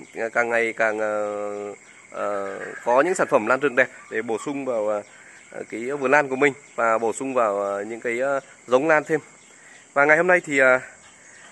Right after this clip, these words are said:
à, em sẽ lại, à, ghi video về vườn phi điệp cũng như là giới thiệu tới quý vị khán giả yêu lan rừng những cái, à, à, cách làm cũng như là, à, cách trồng chăm sóc, à, lan phi điệp tím của vườn nhà em. Và bên cạnh đấy thì em sẽ, à,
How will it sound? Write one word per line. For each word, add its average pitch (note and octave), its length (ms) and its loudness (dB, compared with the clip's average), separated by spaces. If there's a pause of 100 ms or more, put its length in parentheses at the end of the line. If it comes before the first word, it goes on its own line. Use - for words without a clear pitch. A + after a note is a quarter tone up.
(120)
à, B2 320 6
em C3+ 180 4
sẽ E3+ 140 2
lại, E3+ 220 4
à, C3+ 120 6
ghi D3+ 220 2
video D#3+ 220 2
về C#3+ 100 4
vườn C3 200 2
phi D#3+ 160 -4
điệp D#3+ 160 4 (380)
cũng A#2+ 180 -6
như E3 140 2
là A#2+ 460 4
giới B2+ 100 -2
thiệu C#3+ 220 2
tới B2+ 220 0
quý C#3 120 -4
vị D#3 140 -6
khán C3+ 140 0
giả D3 120 2
yêu A#2 180 -2
lan C3+ 140 0
rừng A#2 320 -4
những B2 120 -6
cái, C3+ 200 -4
à, C#3 360 0 (400)
à, B2 140 -8
cách F3 200 4
làm C#3+ 260 6
cũng A#2+ 160 -8
như D#3 100 -2
là, A2+ 480 0 (400)
à, A2+ 180 -6
cách E3 160 4
trồng C3+ 240 2
chăm D3+ 180 0
sóc, E3 180 -6 (100)
à, C3 300 -2
lan C3+ 180 2
phi C#3 120 -6
điệp C3+ 120 2
tím C#3 200 0
của C3 120 -4
vườn A2+ 160 0
nhà B2 80 4
em. D3 120 6 (280)
Và A#2+ 100 -4
bên C3+ 120 0
cạnh C3+ 180 2
đấy B2+ 140 2
thì D#3+ 60 -4
em B2 120 -2
sẽ, F#2 160 -4
à, B2+ 300 2